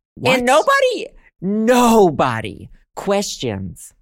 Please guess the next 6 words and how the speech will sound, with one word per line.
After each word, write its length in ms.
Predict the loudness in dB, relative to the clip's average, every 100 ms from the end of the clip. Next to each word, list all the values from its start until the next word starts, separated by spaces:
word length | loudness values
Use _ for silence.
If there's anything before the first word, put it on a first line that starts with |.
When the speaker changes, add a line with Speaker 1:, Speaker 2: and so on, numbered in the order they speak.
| _
Speaker 1:
Which 340 | -10 -6 -6 -6
Speaker 2:
where 300 | -4 -2 -2
that 220 | -2 -4 -4
stranger's 640 | -8 -4 -2 -2 -6 -6
soul 340 | -4 -2 -2 -4
went. 500 | -6 -6 -8 -20